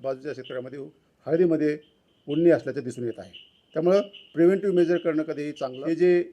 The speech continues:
जैविक आहेत, हे मनुष्याला किंवा इतर जीवांना बिलकुल हानिकारक नाही, ते फक्त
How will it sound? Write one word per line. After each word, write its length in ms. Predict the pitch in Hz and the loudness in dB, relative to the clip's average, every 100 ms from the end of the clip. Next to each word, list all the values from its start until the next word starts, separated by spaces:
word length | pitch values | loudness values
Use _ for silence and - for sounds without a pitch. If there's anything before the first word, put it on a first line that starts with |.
| _ _ 120 | _ _ -4
जैविक 340 | 143 180 202 190 | 2 4 4 4
आहेत, 260 | 143 127 - _ _ _ _ _ _ - | 2 0 -6 _ _ _ _ _ _ -4
हे 100 | 165 | -2
मनुष्याला 500 | 156 180 - 175 165 | 0 0 2 2 2
किंवा 400 | 170 160 160 170 | 2 0 0 -4
इतर 380 | 165 143 175 160 170 _ - - | -10 -4 -2 -2 -4 _ -18 -12
जीवांना 540 | 117 151 165 160 120 117 | -2 0 2 0 -4 -10
बिलकुल 320 | 131 160 175 160 | -8 -6 -4 -4
हानिकारक 420 | 135 139 131 127 | -6 -6 -6 -6
नाही, 120 | 143 143 | -8 -12
ते 60 | 147 | -12
फक्त 320 | 127 - 165 | -12 -12 -8